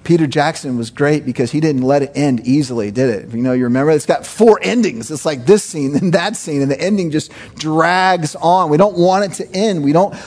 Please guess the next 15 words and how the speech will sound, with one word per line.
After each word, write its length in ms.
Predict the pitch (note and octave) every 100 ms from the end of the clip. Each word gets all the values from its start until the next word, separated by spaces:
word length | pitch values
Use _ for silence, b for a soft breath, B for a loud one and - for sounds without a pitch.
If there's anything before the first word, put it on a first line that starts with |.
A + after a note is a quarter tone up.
| -
like 360 | E3 F#3 G3+
to 100 | -
let 440 | F#3 E3+ F#3+ E3 C3+
go 360 | F3+ G3+ E3+
of 160 | D3+ C3+
things 340 | - F3+ E3+
that 140 | - D3+
we 100 | C#3
see 340 | - E3+ E3
in 120 | D3
our 80 | C#3+
lives 400 | B2+ D3 D3+ C3 B B B
as 260 | - C3 B2+
good 640 | A#2 A2+ E3 E3+ D#3+ B2+
or 280 | - C3 B2